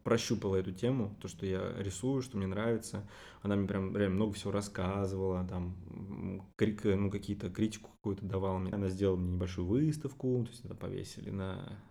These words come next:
там такой был стенд у нас на втором этаже в школе. Там всегда всё вешали, но вот, типа, именно отдельно моё не вешали никогда. И вот, наверное, тогда, да, было, м,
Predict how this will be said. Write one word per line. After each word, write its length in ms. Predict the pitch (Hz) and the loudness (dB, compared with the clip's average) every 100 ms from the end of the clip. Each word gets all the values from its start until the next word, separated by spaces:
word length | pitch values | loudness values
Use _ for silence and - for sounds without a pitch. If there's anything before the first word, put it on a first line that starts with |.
| _ | _
там 160 | 87 87 | -10 -8
такой 220 | 90 95 | -8 -8
был 120 | 92 92 | -6 -8
стенд 360 | - 123 135 | 0 0 2
у 20 | |
нас 240 | 123 110 - | -2 -4 -4
на 100 | 101 | -6
втором 340 | 104 104 101 | -2 0 0
этаже 240 | 98 98 95 | 0 -2 -4
в 40 | |
школе. 380 | - 127 131 104 | -4 -2 0 0
Там 160 | 104 92 | -2 -2
всегда 240 | 107 90 | 0 0
всё 140 | 90 98 | 0 0
вешали, 340 | 175 135 104 | 0 0 0
но 180 | 98 98 | 2 0
вот, 200 | 92 - | -2 -6
типа, 380 | 101 104 - - - | -10 -6 -8 -10 -6
именно 320 | 101 95 92 | -2 -2 -2
отдельно 460 | 90 92 90 87 85 | 0 2 2 2 -2
моё 380 | 85 101 196 208 - _ | 0 2 2 0 -12 _
не 180 | 104 98 | -2 0
вешали 280 | 113 - 98 | -2 -6 -6
никогда. 380 | 101 98 90 92 123 | -4 -4 -4 -4 0
И 120 | 123 | 2
вот, 180 | 123 127 | 2 2
наверное, 260 | 131 127 | 2 4
тогда, 320 | 131 123 110 90 | 2 6 6 4
да, 140 | 90 | 0
было, 240 | 87 98 92 | 2 2 2
м, 340 | 92 104 98 | 0 -4 -4